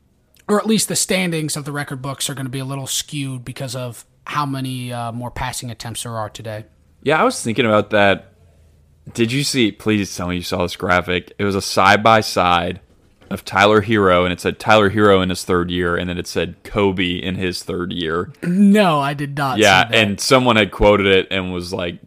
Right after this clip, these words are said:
Speaker 2: "Take this off right now, like, never tweet this <laughs> again." And it was, yeah, I, I guess Herro had better stats or something. First of all, Kobe, like, actually took a second, you know, when he was younger to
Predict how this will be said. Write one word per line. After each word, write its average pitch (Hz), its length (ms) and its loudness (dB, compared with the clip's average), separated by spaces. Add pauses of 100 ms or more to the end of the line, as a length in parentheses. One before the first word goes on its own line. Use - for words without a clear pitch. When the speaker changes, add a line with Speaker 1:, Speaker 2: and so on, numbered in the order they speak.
Speaker 2:
"Take 104 220 -2
this 95 200 -6
off 90 200 0
right 90 400 0
now, 90 260 0
like, 92 140 -2
never 95 380 0
tweet 92 260 -6
this 98 180 -8
<laughs> - 0 -
again." 113 680 0 (640)
And 196 120 0
it 214 80 0
was, 170 240 0
yeah, 202 240 -4
I, 165 320 -4
I 175 60 -6
guess 180 220 -2
Herro 160 220 2
had 113 100 -6
better 120 180 2
stats 107 480 0
or 101 40 -10
something. 95 300 -8
First 202 280 4
of 160 40 6
all, 131 60 4
Kobe, 185 400 2
like, 101 300 4 (560)
actually 117 680 2 (460)
took - 200 0
a 113 40 0
second, 104 520 0
you 104 180 -2
know, 95 160 -2
when 98 140 -2
he 104 80 0
was 95 320 -6
younger 101 440 0
to 87 280 0